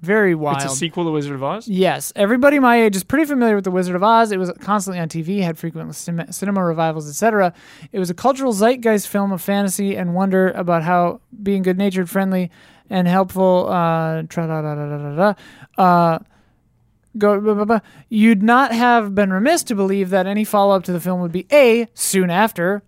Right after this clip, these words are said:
Speaker 1: on the heels of the ma-, film's massive success, and B,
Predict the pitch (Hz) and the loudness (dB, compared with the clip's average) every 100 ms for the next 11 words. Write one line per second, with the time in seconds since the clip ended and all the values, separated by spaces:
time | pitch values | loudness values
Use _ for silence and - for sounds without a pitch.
0 | - 170 151 190 190 170 165 170 165 - | -8 -6 -4 -2 -2 -2 -4 -6 -6 -6
1 | - 185 160 180 165 165 - 170 - 190 | -4 -4 -4 -6 -6 -8 -10 -12 -4 -2
2 | 170 180 180 247 | -2 -2 2 2